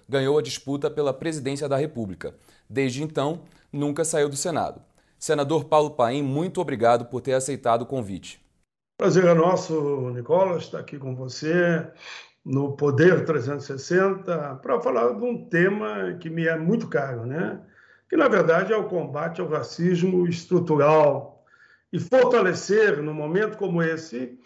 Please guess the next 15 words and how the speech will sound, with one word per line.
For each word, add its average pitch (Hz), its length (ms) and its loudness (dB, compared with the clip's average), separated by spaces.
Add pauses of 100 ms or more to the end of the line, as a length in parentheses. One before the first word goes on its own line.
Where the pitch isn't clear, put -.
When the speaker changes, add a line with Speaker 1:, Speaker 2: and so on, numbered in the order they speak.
(360)
Speaker 2:
a 165 100 -2
política 190 560 0
de 175 120 0
cota 208 500 0 (400)
é 220 60 -2
um 233 100 0
dever 233 460 2
de 185 120 -8
todos 226 360 0
nós, 180 560 -4
brancos, 170 760 -4
negros, 175 720 -4 (460)
índios, 180 560 -2
migrantes, 156 560 -2
imigrantes, 165 680 0